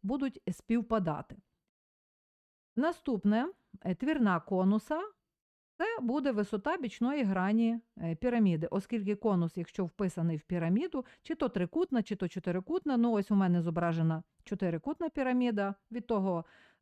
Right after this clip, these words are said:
е, від кутності піраміди не залежить положення конуса.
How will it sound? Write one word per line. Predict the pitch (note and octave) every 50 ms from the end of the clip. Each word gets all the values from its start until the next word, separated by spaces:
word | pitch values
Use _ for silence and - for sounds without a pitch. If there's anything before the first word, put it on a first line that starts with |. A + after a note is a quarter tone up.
| _ -
е, | F#3
від | G3 A#3+ -
кутності | - D4 - - A#3 G#3+ - -
піраміди | G#3+ - A3+ G#3+ A3 A#3 B3 G#3+ G3 G3+
не | G3+ A3+ A3+
залежить | G3 G3+ G3 G3 F#3+ E3+ D#3+ D#3+ D#3+ D3+ - -
положення | G3 F#3 F3 E3 E3 F3 D#3+ D#3+ D#3+
конуса. | D#3+ - C4 C#4+ E4 D#4+ C#4 - - A#3+ A#3+